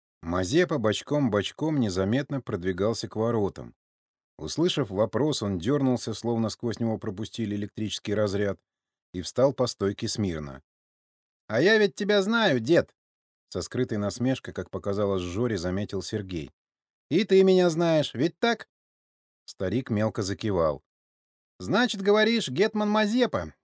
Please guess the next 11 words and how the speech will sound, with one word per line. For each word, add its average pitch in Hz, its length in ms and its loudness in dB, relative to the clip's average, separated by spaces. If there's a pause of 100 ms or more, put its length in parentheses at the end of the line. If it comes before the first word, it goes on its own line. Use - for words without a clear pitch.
твой 175 260 4
прямой 190 300 4
предок? 208 480 0 (520)
А 113 120 2
войну 180 320 6
ты 190 160 2
воевал 190 400 6
огнемётчиком 185 720 2
и 180 140 -2
Берлин 220 420 6
брал?» 95 300 6